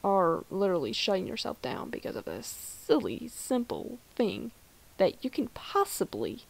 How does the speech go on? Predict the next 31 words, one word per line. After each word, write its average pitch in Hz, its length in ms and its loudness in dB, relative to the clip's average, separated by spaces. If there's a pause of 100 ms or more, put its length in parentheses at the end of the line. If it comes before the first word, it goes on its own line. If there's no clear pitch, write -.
(160)
ignore. 185 460 -2 (1200)
I 208 80 6
know 277 160 6
it - 160 2
hurts. - 460 0 (300)
I 220 80 6
know 262 140 8
it's 233 140 4
hard 190 200 2
to 208 100 0
ignore - 360 -4
it. - 120 -8 (720)
Trust 269 260 6
me 123 100 -2
on 117 180 -4
this. - 320 -10 (1700)
I 208 80 2
know 208 180 4
it's 277 120 0
hard 269 200 2
to 269 120 2
ignore 214 340 2
it, 208 120 -2 (1200)
but 190 300 2 (1300)
they're 220 120 4
not 294 140 4
gonna - 120 2
hurt - 260 0
you, 143 200 -4
you 233 140 -6
know? 202 240 -4